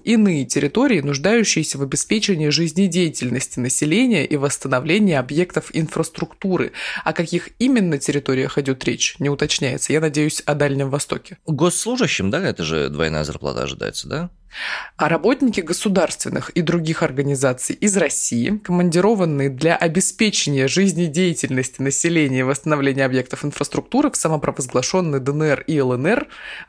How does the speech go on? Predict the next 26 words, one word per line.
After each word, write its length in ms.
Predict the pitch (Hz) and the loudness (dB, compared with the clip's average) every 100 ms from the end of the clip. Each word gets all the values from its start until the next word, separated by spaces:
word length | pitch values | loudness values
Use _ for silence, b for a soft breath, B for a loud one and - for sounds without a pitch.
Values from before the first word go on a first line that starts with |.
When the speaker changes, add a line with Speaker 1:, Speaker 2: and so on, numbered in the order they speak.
| - | -2
Speaker 1:
вот 280 | 151 156 - | 0 0 0
они 380 | 143 123 180 254 | 0 2 2 2
будут 340 | 190 208 - | 2 0 -2
получать 340 | 139 127 180 | -4 0 0
зарплату 720 | 160 139 - 180 185 170 156 | 2 0 0 0 0 -2 0
в 100 | 143 | -2
двойном 380 | 139 143 131 156 | 0 0 2 0
размере. 460 | 156 139 131 120 - - | 0 -2 -4 -4 -8 -6
Speaker 2:
Слушайте, 1200 | - - 135 240 277 214 - 123 98 - 92 - _ | -4 0 2 4 4 4 4 2 0 -2 -4 -6 _
а 100 | 107 | 0
можно 480 | 127 202 294 185 156 | 2 4 2 2 0
вот 220 | 127 - | 0 -2
такую 420 | 151 151 196 151 | -2 0 2 2
как 180 | 127 113 | 2 0
бы 300 | 104 110 - | 2 0 0
совершенно 480 | - - 123 - 135 | -4 -2 0 2 0
дикую 400 | 120 135 151 104 | 0 -2 -2 -2
спецоперацию 760 | 101 123 - - - 349 - 120 | -2 -4 -4 -2 0 0 0 0
провернуть 560 | 107 95 95 87 73 B B B - | 0 0 0 -2 -6 B B B 0
и 160 | 156 | 2
индексировать 960 | 185 180 - - 247 233 127 98 - - _ | 2 0 -2 -2 0 2 2 0 -2 -14 _
заработную 600 | 107 160 151 127 139 160 | -2 0 2 0 -2 -4
плату 320 | - 381 - | -2 -2 0
в 80 | 143 | 0
Омской 320 | 226 - - | 0 -2 -2
области 640 | - 120 95 87 - - | 0 0 0 -2 -4 -12